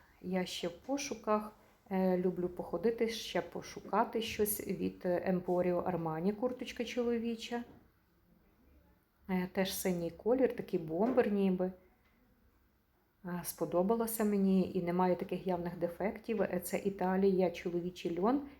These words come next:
тільки комір бруднуватий, ну, це світлий. І подивіться, яка хороша знахідка. Ну, мені здається, що це вже чуть-чуть вінтаж, там десь дев'яності. От, е, такі,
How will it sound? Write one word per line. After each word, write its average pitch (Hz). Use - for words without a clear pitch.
тільки 196
комір 220
бруднуватий, 208
ну, 247
це 185
світлий. 170
І 180
подивіться, 190
яка 190
хороша 185
знахідка. 208
Ну, 190
мені 190
здається, 196
що 190
це -
вже 180
чуть-чуть 185
вінтаж, 220
там 190
десь 180
дев'яності. 208
От, 220
е, 196
такі, 214